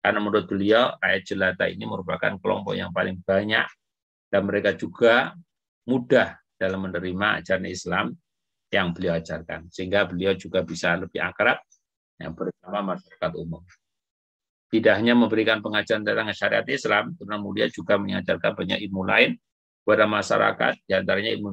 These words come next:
yang beliau ajarkan ialah ilmu tentang bercocok tanam, cara berdagang yang sesuai dengan syariat Islam, dan cara-cara untuk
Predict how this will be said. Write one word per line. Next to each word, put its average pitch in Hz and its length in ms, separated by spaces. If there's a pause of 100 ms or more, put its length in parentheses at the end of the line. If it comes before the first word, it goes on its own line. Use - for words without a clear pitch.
yang 98 220
beliau 95 240
ajarkan 95 480 (1300)
ialah 110 240
ilmu 110 240
tentang 101 320
bercocok 92 480
tanam, 104 480 (720)
cara 95 240
berdagang 98 640
yang 92 160
sesuai 95 320
dengan 95 240
syariat 92 400
Islam, 101 480 (560)
dan 87 480 (800)
cara-cara 95 560
untuk 95 400